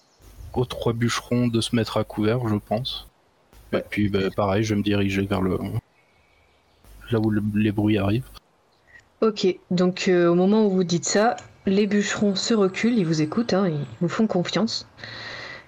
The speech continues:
Speaker 2: Et ils se mettent pas très loin, à côté du sentier, près d'un arbre. Et en fait, vous voyez d'abord arriver.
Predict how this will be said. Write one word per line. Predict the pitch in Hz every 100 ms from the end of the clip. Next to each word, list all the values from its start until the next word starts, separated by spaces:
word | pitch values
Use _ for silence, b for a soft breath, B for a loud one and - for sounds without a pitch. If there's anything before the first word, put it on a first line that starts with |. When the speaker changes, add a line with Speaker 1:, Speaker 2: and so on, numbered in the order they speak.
| _
Speaker 2:
Et | 190 185
ils |
se | - -
mettent | 220 233 -
pas | 240 226
très | - 196
loin, | 196 220 -
à | 196
côté | 196 226 233
du | 185 185
sentier, | 180 175 - 208 - - - -
près | 220
d'un | 185 165 151
arbre. | 180 170 - - - - - - - - - - - - - - B B B B B
Et | 226 254 214
en | 185
fait, | - 240 262 - - - - - - - _ - -
vous | 190 196 220
voyez | 214 196 208 233
d'abord | 196 196 220 - - -
arriver. | 226 202 160 160 185